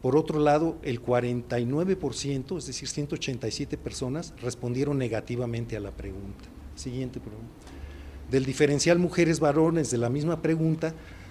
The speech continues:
del ocho por ciento que indicó que hay mucho acoso sexual, diecisiete personas, es decir, el cuatro pu-, cuatro por ciento corresponde a respuesta,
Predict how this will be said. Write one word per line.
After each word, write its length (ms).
del 220
ocho 260
por 180
ciento 400
que 120
indicó 440
que 140
hay 140
mucho 260
acoso 320
sexual, 520
diecisiete 680
personas, 580
es 140
decir, 240
el 120
cuatro 380
pu-, 180
cuatro 280
por 120
ciento 300
corresponde 480
a 40
respuesta, 520